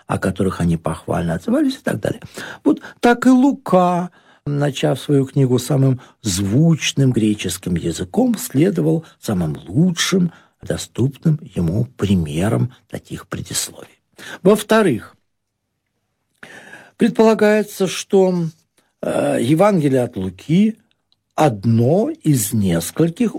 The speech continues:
уже существовавших письменных Евангелий. Это тоже цель предисловия, что уже многие начали составлять, а вот теперь и Лука составляет. В-третьих, примечательно, что Лука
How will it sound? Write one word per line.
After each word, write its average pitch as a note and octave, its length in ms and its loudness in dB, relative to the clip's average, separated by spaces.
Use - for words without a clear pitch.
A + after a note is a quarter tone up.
уже G#2+ 440 -2
существовавших D#3+ 1700 -2
письменных C#3 720 0
Евангелий. C3+ 800 0
Это - 420 -6
тоже D3 540 0
цель C3+ 400 -2
предисловия, B2+ 640 -2
что - 160 -4
уже D3+ 180 0
многие B2+ 800 2
начали C3 400 -2
составлять, D#4 540 -2
а F3+ 40 0
вот D#3 140 -2
теперь - 300 -2
и B3 120 6
Лука C3+ 640 2
составляет. G#2 800 -4
В-третьих, A#2+ 1000 0
примечательно, G3+ 920 4
что - 260 0
Лука D#3 640 2